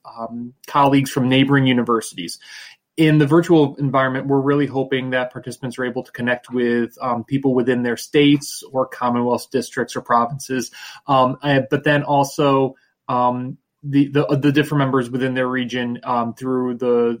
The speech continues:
regional, uh, networking time and the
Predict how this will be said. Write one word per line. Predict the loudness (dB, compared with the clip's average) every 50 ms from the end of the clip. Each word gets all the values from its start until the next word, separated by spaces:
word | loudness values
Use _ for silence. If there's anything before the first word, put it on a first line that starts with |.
| -10 _ -4
regional, | -2 -2 -2 -2 -4 -4 -2 -2 0 -2 -2 -4 -6 _
uh, | -4 -2 0 0 0 -2
networking | -2 -4 -6 -4 -4 -4 -4 -4 -6 -10 -6
time | -2 0 0 2 2 0 -2 -6 _ -8
and | -6 -4 -4 -4 -4
the | -6 -4 -2 0 2 2 0 0 -2